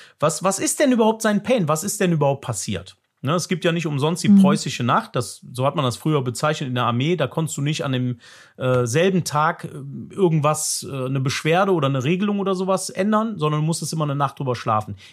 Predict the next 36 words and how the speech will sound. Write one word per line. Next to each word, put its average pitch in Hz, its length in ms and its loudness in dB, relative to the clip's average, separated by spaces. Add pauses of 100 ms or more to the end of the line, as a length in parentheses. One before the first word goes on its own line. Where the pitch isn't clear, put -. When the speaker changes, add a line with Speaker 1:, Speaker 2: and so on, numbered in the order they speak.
Speaker 1:
Hier 175 160 4
ist 170 80 4
es 170 120 0
ja 127 120 2
im 143 100 0
Prinzip 151 420 -2
genauso, 123 580 0
ne? 127 180 -2 (260)
Am, 156 240 2
am 156 160 0
nächsten 220 320 0
Tag 196 200 -2
sieht 170 260 -2
die 156 100 0
Welt 180 240 2
halt 151 240 -2
oft - 460 -2 (360)
anders 294 360 0
aus. 104 280 -6
Das 127 160 -4
ist 254 240 -2
so, 156 80 0
das 127 200 0
habt - 260 -4
ihr 190 180 0
alle 269 180 2
schon 233 200 0
festgestellt, 110 720 -4
ne? 156 180 -2 (680)
Deswegen, 165 520 0 (320)
guckt 277 300 0
euch 233 140 4
das 202 180 2
in 170 80 4
Ruhe 202 340 4
an. 101 300 -2